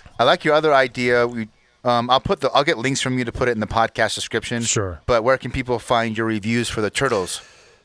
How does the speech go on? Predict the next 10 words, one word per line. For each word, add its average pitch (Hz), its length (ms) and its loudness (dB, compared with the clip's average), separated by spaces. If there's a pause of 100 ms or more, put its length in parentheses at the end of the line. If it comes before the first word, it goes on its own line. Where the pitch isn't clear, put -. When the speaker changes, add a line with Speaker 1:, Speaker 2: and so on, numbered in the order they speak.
(220)
Speaker 2:
Yeah, 160 340 2
check 180 200 0
it. 202 60 2
It's, 160 140 -2
uh, 175 120 4
either 151 200 2
YouTube, 170 400 0
just 143 160 -2
search, 147 280 0
uh, - 20 0